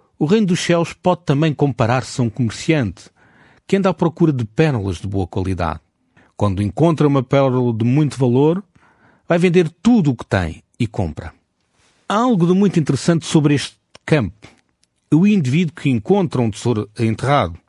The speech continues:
e depois volta a escondê-lo, e em seguida vai, organiza as suas finanças e compra o campo. Alguns entre nós pensarão: "É, espera lá um minuto. Este indivíduo não deveria ser um bom cidadão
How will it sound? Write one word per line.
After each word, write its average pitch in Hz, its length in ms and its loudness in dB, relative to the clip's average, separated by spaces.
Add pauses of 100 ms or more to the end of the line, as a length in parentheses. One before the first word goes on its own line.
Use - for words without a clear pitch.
(580)
e 131 60 2
depois 120 280 2
volta 131 280 0
a - 20 2
escondê-lo, 120 580 0 (580)
e 98 80 -2
em 95 60 -2
seguida 160 540 -2 (100)
vai, 139 440 0
organiza 135 500 2
as 127 80 -2
suas 131 200 -2
finanças 120 600 -2
e 107 60 -2
compra 123 380 -4
o 90 40 -6
campo. 82 300 -12 (720)
Alguns 120 400 -2
entre 101 260 -4
nós 143 240 0
pensarão: 104 500 -2 (180)
"É, 117 180 -4
espera 143 340 -2
lá 143 120 0
um 135 60 -2
minuto. 98 500 -4 (380)
Este 180 240 0
indivíduo 143 420 -2
não 151 140 0
deveria 139 360 0
ser 160 240 -2
um 139 140 -2
bom 147 160 -2
cidadão 127 640 -2